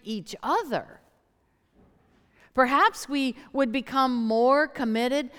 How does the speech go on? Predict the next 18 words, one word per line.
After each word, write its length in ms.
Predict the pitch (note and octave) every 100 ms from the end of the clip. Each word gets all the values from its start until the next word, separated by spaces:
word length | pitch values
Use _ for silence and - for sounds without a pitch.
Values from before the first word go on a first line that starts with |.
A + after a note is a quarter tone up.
| -
to 140 | - A#3
working 500 | A3 C4 B3+ C#4+ C4+
toward 500 | - B3+ A#3+ A3+ G#3
that 380 | C4 D#4 -
which 300 | B3 B3 - -
allows 640 | A3+ A#3 A3+ A3+ G#3+ G3+ - - _ _ _
all 760 | - D#4+ F#4 F#4 E4 C4+ G3+ F3
people 460 | - G3+ F3 E3+ D3+
to 200 | - D#3
thrive, 560 | - F#3 G3+ A#3+ C4+
not 320 | B3 B3 D4+ -
just 320 | D4 - -
those 340 | A#3+ A3 G#3+
with 160 | G#3 -
generational 680 | A3+ A3 G#3 G#3+ A3 G3+ F#3+
support 580 | - - - F#3+ F#3 - -
or 380 | F#3 F3 E3+ - _ -
access. 760 | F3 F3 - - - - -